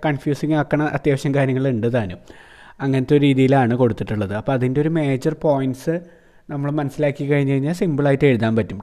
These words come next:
ടെക്സ്റ്റ് വായിച്ച് കഴിഞ്ഞാൽ അത്ര അങ്ങോട്ട് ക്ലിയർ ആയിട്ട് കിട്ടില്ല പല ടോപ്പിക്സും. അപ്പോൾ അത് എന്തൊക്കെയാണെന്നുള്ളത് നമുക്കൊന്ന് നോക്കാം.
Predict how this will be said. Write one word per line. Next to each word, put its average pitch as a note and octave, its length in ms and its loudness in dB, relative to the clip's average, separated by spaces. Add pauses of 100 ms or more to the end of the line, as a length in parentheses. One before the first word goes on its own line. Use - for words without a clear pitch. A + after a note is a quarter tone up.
ടെക്സ്റ്റ് A#2+ 300 -6
വായിച്ച് C#3+ 360 0
കഴിഞ്ഞാൽ C#3+ 240 -2
അത്ര C#3+ 240 -8
അങ്ങോട്ട് C#3 280 -4
ക്ലിയർ B2+ 220 2
ആയിട്ട് B2+ 280 0
കിട്ടില്ല A2 320 0
പല G#2 200 -2
ടോപ്പിക്സും. - 500 -6 (960)
അപ്പോൾ D#3 140 6
അത് D#3 140 8
എന്തൊക്കെയാണെന്നുള്ളത് D3+ 960 4
നമുക്കൊന്ന് B2+ 520 2
നോക്കാം. A#2 340 0